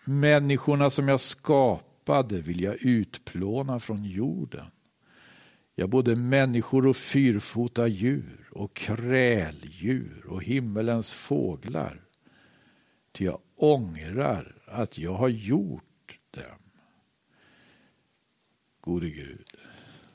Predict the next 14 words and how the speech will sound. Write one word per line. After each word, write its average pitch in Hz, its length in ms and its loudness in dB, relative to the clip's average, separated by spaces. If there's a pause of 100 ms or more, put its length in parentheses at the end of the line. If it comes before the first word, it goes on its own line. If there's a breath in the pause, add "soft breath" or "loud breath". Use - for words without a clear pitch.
(1300 loud breath)
Och 90 120 -6
därför 123 560 0
så 120 160 -2
kommer 127 320 0
ju, 123 300 4 (920)
så - 320 -4
att 104 100 -4
säga, 110 520 2 (400)
ett 127 220 -6
av 117 60 -2
de 113 120 -4
första 117 400 -4
då 110 280 -2 (1500 soft breath)
verkligt 101 520 -6